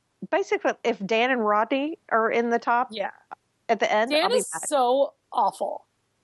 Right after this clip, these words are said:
Speaker 1: He is. He's so
Speaker 2: He and
Speaker 1: well,
Speaker 2: Sheree
Speaker 1: both
Speaker 2: getting
Speaker 1: of
Speaker 2: into
Speaker 1: them
Speaker 2: the,
Speaker 1: are
Speaker 2: "Are
Speaker 1: so
Speaker 2: you a better fan?"
Speaker 1: condescending
Speaker 2: Ugh,
Speaker 1: and,
Speaker 2: so
Speaker 1: ugh.
Speaker 2: annoying.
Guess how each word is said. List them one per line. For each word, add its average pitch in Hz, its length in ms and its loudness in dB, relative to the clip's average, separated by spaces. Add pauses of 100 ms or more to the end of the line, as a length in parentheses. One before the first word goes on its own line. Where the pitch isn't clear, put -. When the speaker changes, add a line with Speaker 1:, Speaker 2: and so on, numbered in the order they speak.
Speaker 1:
He 277 200 0
is. - 640 -2
He's 233 200 0
so 240 180 2
Speaker 2:
He 381 80 4
and 440 100 0 (120)
Speaker 1:
well, 302 160 2
Speaker 2:
Sheree 254 120 2
Speaker 1:
both 339 160 0
Speaker 2:
getting 285 160 -2
Speaker 1:
of 262 60 -10
Speaker 2:
into 247 120 2
Speaker 1:
them 214 80 2
Speaker 2:
the, 240 60 0
Speaker 1:
are 220 60 2
Speaker 2:
"Are - 360 -2
Speaker 1:
so 226 220 2
Speaker 2:
you 240 60 -4
a - 20 -6
better 247 260 2
fan?" 233 140 2
Speaker 1:
condescending 226 600 0
Speaker 2:
Ugh, 220 140 -4
Speaker 1:
and, 156 300 -8
Speaker 2:
so 240 320 0
Speaker 1:
ugh. 220 80 0
Speaker 2:
annoying. 180 400 -6